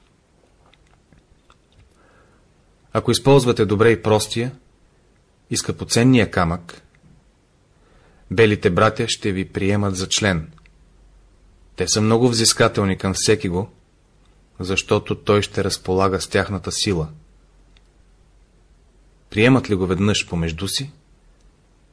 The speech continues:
те всякога ще му помагат. Велики перспективи, велико бъдеще, велики постижения седят пред вас. Йоан Кръстител,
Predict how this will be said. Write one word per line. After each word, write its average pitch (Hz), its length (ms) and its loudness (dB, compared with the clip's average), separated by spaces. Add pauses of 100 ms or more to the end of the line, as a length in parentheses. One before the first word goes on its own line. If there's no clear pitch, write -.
(400)
те 104 120 -4
всякога 87 460 0
ще - 180 -6
му 78 120 -4
помагат. 78 600 -6 (1800)
Велики 139 360 2
перспективи, 98 680 -4 (400)
велико 101 400 0
бъдеще, 101 520 0 (960)
велики 104 460 0
постижения 92 720 -2
седят 80 380 -6
пред 156 180 -6
вас. 156 440 -6 (3750)
Йоан 110 240 4
Кръстител, 151 640 0